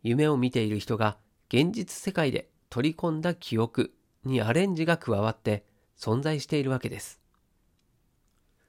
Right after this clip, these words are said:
つまり、夢の世界の住人は、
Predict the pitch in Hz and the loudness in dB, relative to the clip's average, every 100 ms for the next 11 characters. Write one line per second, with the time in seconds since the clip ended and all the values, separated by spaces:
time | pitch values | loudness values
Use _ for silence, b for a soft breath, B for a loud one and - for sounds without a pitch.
0 | _ _ _ _ _ _ _ - 170 151 | _ _ _ _ _ _ _ -4 0 2
1 | 120 107 _ _ _ _ - 113 165 190 | 0 -4 _ _ _ _ -2 2 4 2
2 | 185 185 175 156 160 160 113 101 113 127 | 0 -2 -2 0 0 0 0 0 2 2
3 | 123 117 | 2 0